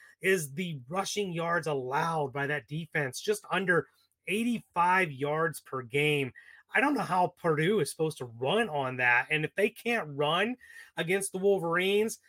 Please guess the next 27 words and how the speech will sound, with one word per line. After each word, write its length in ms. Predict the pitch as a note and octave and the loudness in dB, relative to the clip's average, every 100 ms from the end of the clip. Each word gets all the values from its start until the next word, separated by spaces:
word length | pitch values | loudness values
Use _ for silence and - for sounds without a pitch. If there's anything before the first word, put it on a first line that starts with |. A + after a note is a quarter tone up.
| - _ | -20 _
then 140 | F3 | -2
O'Connell's 560 | E3+ - F3 B3 C4+ D#3+ | -2 -2 0 2 2 0
gonna 240 | G3 G3 | -4 -2
have 200 | F3 F3+ - | 0 0 -4
to 60 | |
throw. 600 | - D#3+ F3+ E3+ C3+ C3 | -6 -2 0 2 0 -2
And 120 | C3 | -2
he 120 | F#3 A3+ | -2 -2
threw 240 | A3+ G#3+ | -2 0
eleven 580 | D3 B2 C#3 E3 F#3 G3 | 0 0 0 2 0 -2
interceptions 1000 | E3 F3 D3 - E3+ E3 - C#3 B2+ - - - _ | -4 -2 -2 -2 -4 -6 -4 -4 -4 -10 -14 -20 _
this 240 | C3 E3 - | -4 -2 -2
season. 560 | - E3 D#3+ B2 G#2+ - - _ | -2 -4 -4 -6 -10 -16 -20 _
You're 340 | E3+ E3+ G3 C#4 | -14 -6 2 4
just 340 | C4 D#3 - | 4 2 -2
falling 500 | F#3+ G3 G3 D#3+ B2+ | 4 6 6 4 -2
right 320 | C3+ F3 F#3+ | -2 0 0
into 240 | D3+ E3 D3+ | -2 -6 -6
the 140 | C3+ | -8
trap 540 | - - D#3 D3+ B2+ - | -8 -8 0 2 2 -2
of 100 | C3 | -10
what 260 | B2+ E3 D#3 | -2 -2 -2
is 360 | D3+ D#3 D3+ A#2+ | -4 -2 -2 -2
that 200 | C#3 C#3 | -8 -4
Wolverine 600 | C#3+ D#3 C#3+ D3 C#3 C3 | 0 0 0 0 -2 -4
defense. 500 | D#3 - C#3 C3 G#3 | -6 -4 -6 -4 4
Yeah, 240 | B3 B3+ | 8 8